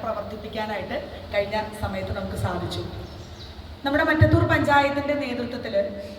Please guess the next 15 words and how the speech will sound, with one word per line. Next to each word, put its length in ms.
കഴിഞ്ഞ 360
വർഷം 340
മുതൽ 160
വയോജന 480
സർക്ക 280
സംഗമം 420
സീസൺ 380
വൺ 140
എന്ന 120
രീതിയിൽ 340
നമ്മളൊരു 320
പരിപാടി 520
ആലോചിച്ചു. 420
ആലോചിച്ചത് 420
ഇങ്ങനെയാണ്, 420